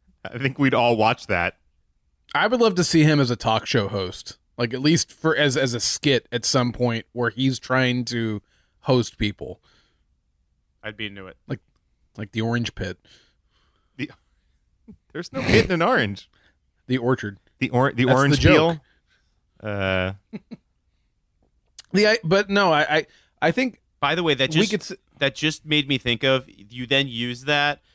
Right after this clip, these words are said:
Speaker 3: just to set up a program with him and M J F, and how fucking money would that be?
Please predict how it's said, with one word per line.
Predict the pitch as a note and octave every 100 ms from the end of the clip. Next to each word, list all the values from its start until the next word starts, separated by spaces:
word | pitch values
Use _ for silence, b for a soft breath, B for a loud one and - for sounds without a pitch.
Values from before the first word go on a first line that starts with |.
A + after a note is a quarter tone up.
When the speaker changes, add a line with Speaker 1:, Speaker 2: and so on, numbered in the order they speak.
| _ -
Speaker 3:
just | C#3 -
to | D#3+
set | - B2+
up | -
a | B2+
program | B2 A2+ B2
with | A#2+ -
him | A#2 A#2
and | A2+
M | A2
J | A2 A2+ G2+
F, | A2 B2 -
and | G2+
how | - A#2
fucking | - - A#2+ A2+
money | G#2 G2+ F#2+
would | F2+
that | F2+ E2+
be? | E2+ E2